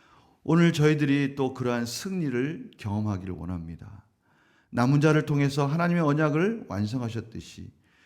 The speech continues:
이제 저희들의 삶 속에서 또한 그렇게 하나님의 승리를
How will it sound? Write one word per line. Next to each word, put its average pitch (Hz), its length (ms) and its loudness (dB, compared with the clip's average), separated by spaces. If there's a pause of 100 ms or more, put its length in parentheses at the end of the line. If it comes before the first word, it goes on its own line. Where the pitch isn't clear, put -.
(200)
이제 170 240 8
저희들의 170 380 4
삶 214 200 0
속에서 147 760 -2 (240)
또한 110 320 -4
그렇게 131 720 -4
하나님의 120 320 -4
승리를 165 720 -4